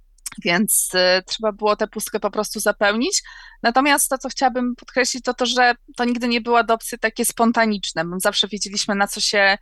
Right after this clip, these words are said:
e, piszemy. Mm, wiedzieliśmy, że był ten lęk, że w drugim przypadku może być podobnie, tak? Tym bardziej, że Stasio wyglądał dużo gorzej niż Tytus. Był bardzo chudy, był w bardzo złym stanie psychicznym też, mm, bo on miał bardzo ciężkie przeżycia,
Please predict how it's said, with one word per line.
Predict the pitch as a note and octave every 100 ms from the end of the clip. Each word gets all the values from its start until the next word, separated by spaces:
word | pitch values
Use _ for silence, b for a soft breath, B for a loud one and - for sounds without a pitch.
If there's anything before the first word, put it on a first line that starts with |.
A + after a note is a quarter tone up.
| B B B B -
e, | F#3+ F#3+
piszemy. | - - A3 A3+ D4+ F4+ _
Mm, | G#3 G#3 G3+ G3+ G#3+
wiedzieliśmy, | A3+ A3+ A3+ A#3+ - A3
że | G#3 G3+ G3+ G#3 G#3 G3 -
był | G4
ten | C4+ G3+
lęk, | F3 F#3
że | G#3+
w | G3+
drugim | A#3 A#3
przypadku | B3 - A#3+ A#3 -
może | A3+ A3
być | G#3+ -
podobnie, | A3+ G#3+ F#3+ F#3
tak? | F#3 G3 G#3 - B B
Tym | A3
bardziej, | A3 A3+
że | G#3+
Stasio | A3+ - G#3+ A3+
wyglądał | G#3 G#3+ A3 G#3 G3
dużo | F#3+ A3 G#3+
gorzej | G3 F#3 F#3+ F#3+
niż | G3 -
Tytus. | G#3 - C4 - B B B B B -
Był | F#3 G3+ G3+
bardzo | F#3+ A3 A3 G#3 G#3+
chudy, | - A3 F#3+ G#3 G3+
był | G3
w | G3
bardzo | G#3 G3+
złym | G3+ G#3+
stanie | - G#3+ G#3+
psychicznym | - A#3 D#4+ D#4+ - G#3
też, | G#3+ G#3+ - - - -
mm, | G#3 G#3 G#3 G#3 G#3 G#3
bo | G#3
on | G#3
miał | G#3 G3
bardzo | G3+ F#3+
ciężkie | - G#3 G3+ - G3
przeżycia, | - G3+ G3+ - B3+